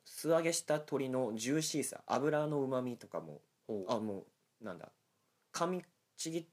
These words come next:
Speaker 1: ちぎった瞬間に、その、油が出てくるっていうか、
Speaker 2: はい。
Speaker 1: 凝縮されてるのか何なのか。
Speaker 2: はい。
Speaker 1: うん、まあ、ジューシーで、油の味わいも口の中に広がってとても美味しいです。
Speaker 2: ちなみに揚げ鶏の味的には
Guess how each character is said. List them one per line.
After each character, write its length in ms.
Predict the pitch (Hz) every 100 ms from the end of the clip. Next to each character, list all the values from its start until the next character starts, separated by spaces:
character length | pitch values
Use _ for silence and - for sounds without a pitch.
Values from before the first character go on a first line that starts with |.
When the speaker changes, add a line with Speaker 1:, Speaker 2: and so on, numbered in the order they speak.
| _ -
Speaker 1:
ち 160 | -
ぎ 80 | 151
っ 40 | 151
た 120 | -
瞬 200 | 90 82
間 200 | 85 78
に、 160 | 80 -
そ 140 | 90
の、 160 | 87 - _ _ _ _ _ -
油 280 | 117 151 165
が 120 | 151
出 80 | 151
て 100 | 87
く 80 | 76
る 60 |
っ 20 |
て 200 | 73 -
い 60 | 76
う 60 | 76
か、 140 | - _ _ _ -
Speaker 2:
は 180 | 107 92
い。 40 | 98
Speaker 1:
凝 180 | 107 131
縮 160 | -
さ 120 | 135 113
れ 80 |
て 120 | 107 104
る 80 |
の 80 | 90
か 100 | 80
何 160 | 78 78
な 60 | 76
の 80 |
か。 720 | - - _ _ _ _ - 110
Speaker 2:
は 80 |
い。 40 | 90 _ _ _
Speaker 1:
う 40 | 131
ん、 180 | 120 104
ま 100 | 101
あ、 40 |
ジ 140 | 92 131
ュ 60 |
ー 20 | 120
シ 280 | - 90
ー 40 | 80
で、 180 | 80 80 _ _ _ _ _ _ _ -
油 340 | 104 107 104
の 220 | 98 98 -
味 240 | 95 90
わ 120 | 87
い 80 | 85
も 280 | 82 80 78 _ _ _ _ _ _ _ -
口 180 | - 95
の 60 |
中 180 | 85 78
に 60 | 76
広 200 | 80 76
が 60 |
っ 20 |
て 160 | - 76
と 120 | 80
て 80 | 78
も 100 | 73
美 80 | 80
味 100 | 76
し 120 | 85
い 20 |
で 100 | -
す。 240 | - - - _ _
Speaker 2:
ち 140 | -
な 80 | 135
み 120 | 151
に 60 | 160
揚 140 | 143
げ 80 | 156
鶏 260 | 180 131 92
の 220 | 85 90
味 180 | 92 107
的 180 | 120 117
に 80 |
は 60 | 98